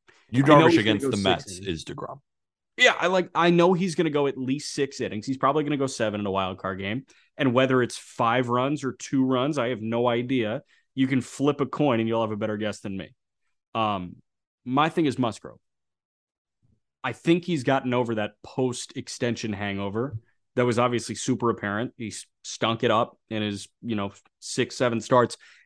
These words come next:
Speaker 2: after the extension, but since then he's bounced back a little bit. Um, but again, like, you only have three games max to win two. So i-, if Musgrove, I assume he's gonna be their game one starter in the wild card series.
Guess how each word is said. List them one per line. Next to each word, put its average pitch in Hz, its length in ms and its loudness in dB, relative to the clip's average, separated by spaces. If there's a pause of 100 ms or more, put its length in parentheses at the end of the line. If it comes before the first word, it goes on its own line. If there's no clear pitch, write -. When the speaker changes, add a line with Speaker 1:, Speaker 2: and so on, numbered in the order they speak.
Speaker 2:
after 143 260 4
the 127 100 4
extension, 123 500 0
but 117 140 0
since 131 240 -2
then 120 100 0
he's 110 120 -2
bounced 113 260 -2
back 104 240 0
a 113 60 -6
little 104 160 -4
bit. 110 260 -2 (480)
Um, 107 480 0 (880)
but 208 160 4
again, 196 260 4
like, 143 220 2 (500)
you 131 180 4
only 220 200 4
have 123 140 -4
three 143 200 0
games 127 340 -2
max - 540 -16 (140)
to 123 80 -2
win 110 180 2
two. - 280 -8 (1040)
So 131 420 4
i-, 147 160 2
if 131 180 -2
Musgrove, 143 680 4 (100)
I 117 80 0
assume 143 380 2
he's 120 160 2
gonna 110 100 0
be 101 100 0
their 98 120 -4
game 98 240 -4
one 92 160 -4
starter 107 320 -2
in 95 60 -2
the 95 40 -4
wild 131 280 -2
card 104 180 -4
series. 127 380 -4